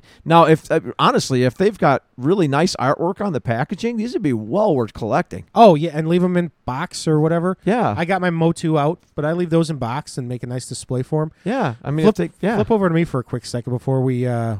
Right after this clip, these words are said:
Speaker 2: we head out for the week.
Speaker 1: What's now?
Speaker 2: Flip over to my screen real quick. Um, I'm on his Facebook, uh, f-, fans page.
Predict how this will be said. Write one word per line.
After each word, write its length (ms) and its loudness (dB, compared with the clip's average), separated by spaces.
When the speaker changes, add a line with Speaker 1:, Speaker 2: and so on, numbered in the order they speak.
Speaker 2:
we 120 -4
head 120 -2
out 140 -4
for 100 -6
the 80 -2
week. 380 -6
Speaker 1:
What's 220 -4
now? 180 -4
Speaker 2:
Flip 180 -2
over 160 4
to 60 0
my 140 0
screen 260 -2
real 120 2
quick. 280 -4
Um, 300 -2
I'm 140 0
on 100 0
his 180 -4
Facebook, 440 -2
uh, 200 -6
f-, 160 -18
fans 320 -6
page. 440 -8